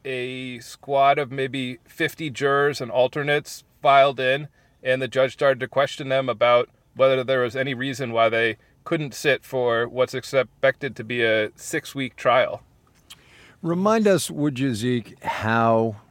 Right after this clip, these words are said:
Speaker 2: Sam Bankman-Fried finds himself sitting in court this morning?
Speaker 1: So, F T X, his company, is a crypto exchange. What that basically means is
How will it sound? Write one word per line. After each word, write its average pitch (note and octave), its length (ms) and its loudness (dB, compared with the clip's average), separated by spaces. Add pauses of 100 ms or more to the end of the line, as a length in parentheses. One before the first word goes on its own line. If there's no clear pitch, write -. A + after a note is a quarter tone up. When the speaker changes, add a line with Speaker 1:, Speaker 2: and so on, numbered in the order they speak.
(120)
Speaker 2:
Sam G#2+ 300 -2
Bankman-Fried G2 720 -2
finds F#2+ 480 -2
himself F#2+ 420 -2
sitting G2 260 -2
in F2+ 120 -2
court F2+ 260 -4
this - 160 -12
morning? F#2+ 280 -6 (340)
Speaker 1:
So, A3 440 2 (1120)
F A3+ 220 2
T A#3+ 200 -2
X, - 380 2 (100)
his E3+ 220 -6
company, B2+ 640 -4 (400)
is - 80 -18
a A#2+ 60 -16
crypto E3+ 360 -2
exchange. A2+ 680 -4 (300)
What E3+ 260 2
that F#3+ 200 4
basically E3+ 480 -4
means C3+ 380 -8
is B2 360 -4